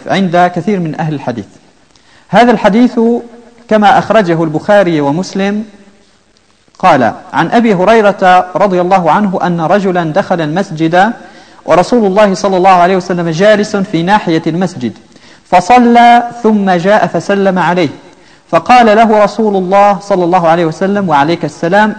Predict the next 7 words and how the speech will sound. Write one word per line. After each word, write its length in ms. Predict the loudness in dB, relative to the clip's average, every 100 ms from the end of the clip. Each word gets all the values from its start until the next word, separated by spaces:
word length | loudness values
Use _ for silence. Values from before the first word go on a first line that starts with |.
| 0
ارجع 460 | 0 0 -2 -2 -2
فصلي 640 | -6 -4 -2 -2 -4 -6 -12 -20 _ _ _ _ _
فإنك 360 | -2 -2 -2 -4
لم 160 | -6
تصلي.' 420 | -8 -8 -8 -8 -12 _ -20 _ -2
فرجع 400 | 2 4 4 2
فصلى، 540 | 0 0 0 2 -2